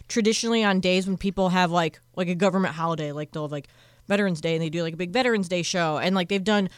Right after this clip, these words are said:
you know, the Christmas Day shows and stuff like that. And I feel like nobody's, nobody's watching wrestling on holidays.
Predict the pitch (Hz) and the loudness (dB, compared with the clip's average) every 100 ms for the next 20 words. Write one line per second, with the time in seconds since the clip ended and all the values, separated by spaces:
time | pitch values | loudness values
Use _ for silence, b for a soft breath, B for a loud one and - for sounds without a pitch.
0 | b b b - 165 165 - 330 277 - | b b b -8 -6 -4 0 0 0 4
1 | 254 254 254 233 208 208 196 196 190 170 | 4 4 4 2 2 -2 -2 -2 0 0
2 | 220 285 277 247 247 254 202 226 269 302 | 0 0 2 2 2 0 2 2 2 4
3 | 233 240 247 202 202 - 165 151 156 175 | 4 4 2 2 2 0 -2 -2 2 2
4 | 131 90 - - | 0 -8 -14 -18